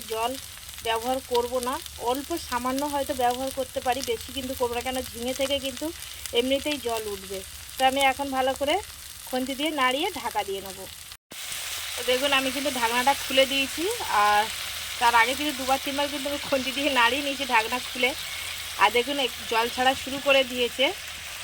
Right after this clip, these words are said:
তো এইভাবে কিন্তু একটু একটু করে জল বেরোবে, আর এই জলেইতে কিন্তু সবজিটা সিদ্ধ হয়ে যাবে। দেখুন, আমি জিরে আর ধনে যেটা ছিল ওই গুঁড়োটা, আহ, আমি কিন্তু একটু জল দিয়ে গুলিয়ে নিয়েছি, একদম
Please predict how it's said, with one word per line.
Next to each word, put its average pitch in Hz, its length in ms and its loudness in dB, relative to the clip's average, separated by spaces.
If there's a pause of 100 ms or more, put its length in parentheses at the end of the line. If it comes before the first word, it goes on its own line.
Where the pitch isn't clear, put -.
(100)
তো 240 100 -2
এইভাবে 254 380 6
কিন্তু 269 240 -4
একটু 285 220 0
একটু 277 160 -6
করে 294 180 4
জল 262 280 4
বেরোবে, 277 420 6
আর 269 180 8
এই 240 220 4 (100)
জলেইতে 262 420 4
কিন্তু 302 280 -2
সবজিটা 269 460 0
সিদ্ধ 247 300 -6
হয়ে 208 240 2
যাবে। 165 180 -2 (1800)
দেখুন, 247 320 0
আমি 262 180 0
জিরে 233 420 0
আর 254 140 2
ধনে 226 300 0
যেটা 247 260 0
ছিল 247 260 -4 (160)
ওই 233 180 0
গুঁড়োটা, 233 460 0
আহ, - 1040 -4
আমি 233 180 2
কিন্তু 247 240 0
একটু 254 260 2
জল 214 300 2
দিয়ে 247 140 2
গুলিয়ে 226 340 0
নিয়েছি, 247 320 2 (340)
একদম 202 280 -4